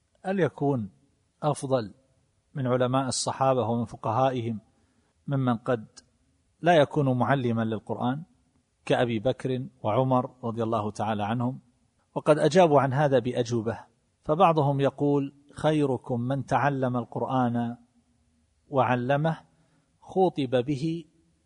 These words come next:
جماعة من الصحابة رضي الله تعالى عنهم، وأن أفضل هؤلاء الذين خوطبوا به من حضروا في ذلك المقام، أفضل هؤلاء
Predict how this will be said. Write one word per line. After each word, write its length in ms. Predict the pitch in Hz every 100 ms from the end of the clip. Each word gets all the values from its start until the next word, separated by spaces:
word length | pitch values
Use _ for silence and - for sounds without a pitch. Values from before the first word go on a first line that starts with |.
| _ _ _ _ _ -
جماعة 500 | 131 135 139 123 110
من 160 | 117
الصحابة 640 | 110 - - - 135 110 110
رضي 220 | 135 131
الله 300 | 123 120 101
تعالى 360 | 104 110 113 107
عنهم، 380 | 113 135 143 175 _ _ _ _ _
وأن 340 | 123 143 143
أفضل 480 | 139 180 - 147 127
هؤلاء 680 | 139 160 147 151 151 180 - _ _
الذين 320 | 131 131 135 131
خوطبوا 560 | - 160 156 143 139
به 260 | 135 143 180 _ _ _ _ _ _ _ _ _ _ _ _ _
من 160 | 123 113
حضروا 540 | 156 147 143 143 - _ _
في 180 | 120
ذلك 360 | 117 139 127 -
المقام، 800 | 117 110 135 - 160 156 165 170 - _ _ _ _ _ _ _ -
أفضل 380 | 185 - 139 113
هؤلاء 500 | 120 110 123 160